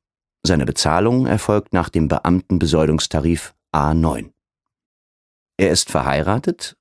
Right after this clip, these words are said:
und bewohnt mit seiner Frau Bertha ein schon seit Jahrhunderten der Familie gehörendes Anwesen im Zentrum von Erbendorf.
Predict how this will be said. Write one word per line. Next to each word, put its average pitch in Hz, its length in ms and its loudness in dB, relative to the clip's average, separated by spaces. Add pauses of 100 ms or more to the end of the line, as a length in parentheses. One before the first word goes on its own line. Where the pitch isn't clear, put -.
und 113 140 0
bewohnt 123 380 2
mit 113 120 2
seiner 104 240 2
Frau 92 220 0
Bertha 110 540 0
ein 113 180 2
schon 110 220 2
seit 104 240 0
Jahrhunderten 123 600 2
der 110 120 2
Familie 92 500 2
gehörendes 85 640 2
Anwesen 92 560 2
im 82 140 2
Zentrum 78 500 0
von 82 220 0
Erbendorf. - 640 -8